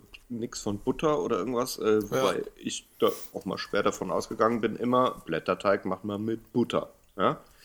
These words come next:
Speaker 1: Und Palmfett, weiß ja jeder, ist, äh, böse und, äh, auf, sollte man auf gar keinen Fall kaufen, weil dafür halt, ähm, die Urwälder, ähm, der Tropenwald abgeholzt wird, um Plantagen,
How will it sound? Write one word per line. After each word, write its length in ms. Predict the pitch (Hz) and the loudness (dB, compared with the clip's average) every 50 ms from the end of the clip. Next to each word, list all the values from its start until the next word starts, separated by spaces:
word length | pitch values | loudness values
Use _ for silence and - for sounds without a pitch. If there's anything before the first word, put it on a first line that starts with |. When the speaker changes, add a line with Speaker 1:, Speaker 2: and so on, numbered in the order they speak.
| - - - - - - - - - - - - _ | -16 -12 -10 -8 -6 -6 -6 -6 -8 -10 -14 -4 _
Speaker 1:
Und 280 | - 113 107 110 101 - | 6 6 6 6 4 4
Palmfett, 640 | - 110 107 113 120 135 - 156 147 151 147 - - | 6 8 8 8 8 8 10 10 10 10 10 8 8
weiß 220 | 107 107 110 - | 8 8 8 8
ja 80 | - 107 | 8 8
jeder, 420 | 101 101 107 123 131 139 135 104 | 10 10 10 10 10 8 8 6
ist, 240 | 101 110 - - - | 4 2 2 0 2
äh, 220 | 110 110 101 101 95 | 4 6 6 6 4
böse 580 | 92 104 104 107 113 113 123 143 147 151 143 85 | 4 4 4 6 6 6 8 10 10 10 8 6
und, 420 | 95 101 101 104 101 98 - - - | 2 0 2 0 0 -2 -4 -6 -2
äh, 420 | 90 95 95 95 95 95 95 95 | 0 2 2 2 2 2 2 2
auf, 320 | - - 80 87 - - - _ _ _ _ - - - - _ - | 2 0 0 -2 -4 -8 -16 _ _ _ _ -20 -20 -20 -20 _ -4
sollte 260 | - 101 98 - 101 | -2 -2 -2 -2 -2
man 160 | 95 95 92 | -6 -4 -4
auf 140 | - - - | -6 -6 0
gar 140 | - 90 90 | 2 2 2
keinen 260 | - - 101 92 92 | 2 0 0 0 0
Fall 200 | - - 87 85 | 0 0 0 2
kaufen, 600 | - - 90 92 104 - - 143 143 151 156 147 | 2 2 4 4 2 2 -2 -2 -2 -2 0 4
weil 320 | 117 101 98 98 95 98 | 4 6 6 6 4 2
dafür 640 | 95 90 - 92 95 - - - 104 98 98 98 95 | 2 2 2 2 2 2 -2 -2 0 2 2 2 2
halt, 420 | 95 95 92 92 90 - - - - | 2 2 0 0 -2 -6 -12 -8 -4
ähm, 480 | 95 95 92 92 92 92 92 90 87 85 85 - - - - - - - - - _ - - - - - - - - - _ _ - - - - - - | -2 0 0 0 0 -2 -4 -4 -6 -8 -10 -16 -20 -20 -20 -20 -20 -20 -20 -20 _ -20 -20 -20 -20 -20 -20 -20 -20 -20 _ _ -20 -20 -20 -20 -12 -8
die 220 | 107 98 95 98 | -6 -4 -4 -2
Urwälder, 960 | 90 - 110 113 120 135 127 127 127 143 131 131 135 131 135 135 131 90 - 110 | 4 6 6 6 6 6 4 4 4 2 2 4 4 4 4 4 4 4 4 4
ähm, 560 | 107 104 107 107 104 101 101 104 104 95 - | 4 4 2 0 0 -2 -4 -4 -8 -8 -6
der 160 | - 98 98 - | -4 -4 -4 -4
Tropenwald 560 | - - 120 117 - 143 120 123 123 123 120 | -2 0 0 0 0 0 2 2 2 4 2
abgeholzt 640 | - - - - 147 131 135 139 143 139 - - - | 0 -4 -2 -2 0 2 2 2 2 2 0 0 4
wird, 240 | 151 151 151 - - | 6 6 6 4 2
um 280 | - 110 113 110 110 107 | 0 0 0 0 0 -2
Plantagen, 920 | - - 110 104 104 113 110 107 110 117 117 127 123 120 123 123 120 120 | 0 0 0 0 2 4 8 8 8 8 6 2 -2 -2 -2 -2 -4 -4